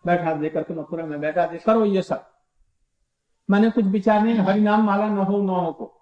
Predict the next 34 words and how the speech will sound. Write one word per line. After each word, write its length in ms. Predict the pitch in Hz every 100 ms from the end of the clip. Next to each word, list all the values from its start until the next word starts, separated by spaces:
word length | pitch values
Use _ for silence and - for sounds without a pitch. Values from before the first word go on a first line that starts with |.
| _ _ 208
उनका 200 | 185 175
आदेश 260 | 147 131 -
पालो। 280 | - - _ _ _ _ _ _ _ _ _ _ _ _ _
ये 100 | 202
ग्रंथ 360 | - 175 185 165
देखा, 220 | 185 190
वो 180 | 196 202
ग्रंथ 360 | 196 202 202
देखा, 240 | 196 196 214
ये 180 | 202 202
देखा, 280 | 196 208
दिन 300 | 196 156 202
रात 460 | 165 165 214 - - _ _ _
चौबीसों 380 | 226 247 240 240
घंटा। 280 | 196 190 - - _ _ 143
यदि 420 | 151 196 277 269
हमारा 360 | 247 233 220
हरि 220 | 202 220 202
नाम 280 | 196 196
करते 480 | 185 185 180 185 175
और 240 | - 170 165
खुला 340 | - 196 170
दिमाग, 320 | 170 156 151 - _ _ _
तब 180 | 233 233
तो 100 | 240
मैं 360 | 240 240 208 190
कहां 320 | 196 196 214
नरक 280 | 196 214 226
में 120 | 226
चला 320 | 202 190 185
जाता, 300 | 185 196 190
उस 540 | 180 147 175 - _
चिंता 380 | - 185 175 185
में 280 | 196 247